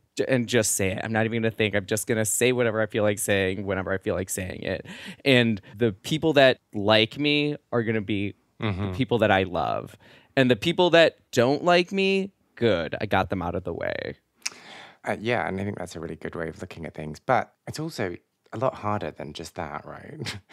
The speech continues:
Speaker 2: <laughs>
Speaker 1: Yeah. Like, don't get me wrong. Like, it wasn't, like, a perfect process, right? It's not like I
Speaker 2: Mm-hmm.
Speaker 1: had that realization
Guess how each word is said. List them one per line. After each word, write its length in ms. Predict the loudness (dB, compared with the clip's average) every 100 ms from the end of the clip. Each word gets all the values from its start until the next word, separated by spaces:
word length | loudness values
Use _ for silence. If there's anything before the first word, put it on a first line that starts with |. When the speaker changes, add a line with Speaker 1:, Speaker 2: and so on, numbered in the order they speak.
| -18
Speaker 2:
<laughs> 260 | -18 _ 4
Speaker 1:
Yeah. 380 | 8 8 6 4
Like, 180 | 4 4
don't 160 | 4
get 140 | 4 2
me 80 | 4
wrong. 400 | 4 6 6 4
Like, 180 | 2 2
it 160 | 0 4
wasn't, 520 | 8 8 8 4 2
like, 500 | 4 6 6 2 -4 -6 -14 _ _ _ 0
a 80 | 0
perfect 580 | 2 2 2 -2 -4 -4
process, 600 | -2 -2 -2 -4 -6 0
right? 260 | 2 2 0
It's 180 | 0
not 200 | 4 6
like 220 | 6 4 4
I 260 | 6 8 6 4
Speaker 2:
Mm-hmm. 80 |
Speaker 1:
had 280 | 4 4 6
that 180 | 4 4
realization 1040 | 2 2 4 4 4 2 2 2 2 2